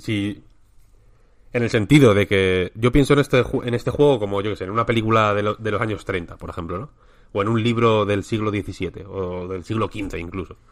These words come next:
Eh, que están escritos o filmados o lo que sea de, de otra manera,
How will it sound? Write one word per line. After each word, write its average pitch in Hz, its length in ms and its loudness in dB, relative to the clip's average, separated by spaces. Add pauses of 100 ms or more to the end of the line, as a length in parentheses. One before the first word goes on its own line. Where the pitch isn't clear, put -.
(840)
Eh, 92 640 -4 (1600)
que 104 420 2 (920)
están 117 800 -2 (140)
escritos 113 720 -4
o 90 180 -2
filmados 98 640 -2
o 90 180 -8
lo 87 140 -8
que 92 100 -18
sea 110 200 0
de, 90 120 -4
de 101 160 -8
otra 117 160 0
manera, 117 420 -2